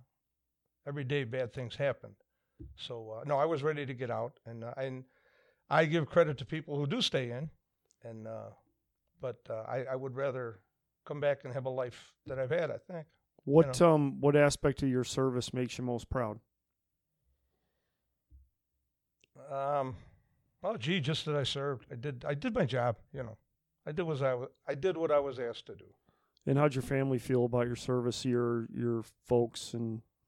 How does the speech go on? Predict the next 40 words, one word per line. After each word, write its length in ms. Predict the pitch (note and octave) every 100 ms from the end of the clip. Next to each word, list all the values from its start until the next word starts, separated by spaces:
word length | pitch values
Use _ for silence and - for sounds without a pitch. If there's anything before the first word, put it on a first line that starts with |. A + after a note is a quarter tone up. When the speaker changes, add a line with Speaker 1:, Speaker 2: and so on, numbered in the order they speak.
| _ _ -
Speaker 1:
Well, 120 | D3+
they 80 | E3
didn't 140 | F3+
Speaker 2:
not 60 | D#3+
Speaker 1:
wanna 120 | D#3+
Speaker 2:
y-, 40 |
Speaker 1:
see 80 | D3+
Speaker 2:
not 140 | D#3 E3
your 120 | D3+
Speaker 1:
me 60 |
Speaker 2:
family 280 | D3 D3+ D3
Speaker 1:
go. 40 | C3
Speaker 2:
today, 280 | C3+ C3+ A#2+
but 220 | A#2+ A2+ -
<laughs> 80 | -
Speaker 1:
Yeah, 260 | E3+ E3
right. 380 | D3 D#3 C#3+ -
Um, 340 | C#3+ D3+ C#3+ G#2 _ _ _ _ -
well, 100 | E3+
they 80 |
were, 100 | G3
s-, 140 | E3+ -
you 100 | F#3
know, 160 | C3
they 140 | B2+ D3
didn't 200 | C#3+ D3
like 240 | D3 C3+ -
seeing 240 | D#3 D3
me 80 | C#3
go, 180 | C#3 C#3
especially 360 | - D3+ -
at 60 | C3+
eighteen 320 | C3+ - C3+
years 220 | B2+ A#2+
old. 200 | B2 B2
You're 100 | B2
very 280 | C3+ D3+ C#3+
young 340 | C3+ C3 C3 B2+
at 100 | A#2
eighteen. 460 | B2 A#2 - B2